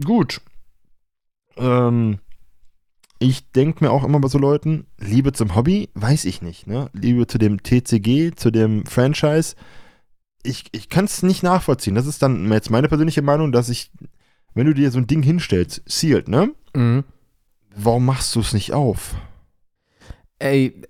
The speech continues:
Speaker 1: Wenn du
Speaker 2: sagen
Speaker 1: dir
Speaker 2: wir
Speaker 1: zwei
Speaker 2: so
Speaker 1: holst, eins hinstellst und, und mach, ich, ich, äh, äh, vielleicht hast du eine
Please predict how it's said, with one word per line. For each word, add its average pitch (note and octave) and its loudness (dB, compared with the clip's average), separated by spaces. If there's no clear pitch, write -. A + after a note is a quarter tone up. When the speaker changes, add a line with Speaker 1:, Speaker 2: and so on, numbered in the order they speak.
Speaker 1:
Wenn A2+ 2
du A#2+ 4
Speaker 2:
sagen D#3+ 6
Speaker 1:
dir E3+ 2
Speaker 2:
wir E3+ 4
Speaker 1:
zwei G3 4
Speaker 2:
so E3 4
Speaker 1:
holst, G2 0
eins A#2+ 2
hinstellst D#3+ 0
und, C#3+ 2
und C3 0
mach, D#3+ 2
ich, C3 0
ich, A#2 2
äh, C#3+ 4
äh, C3 0
vielleicht D#3 2
hast D#3+ 0
du D#3+ 2
eine D#3 2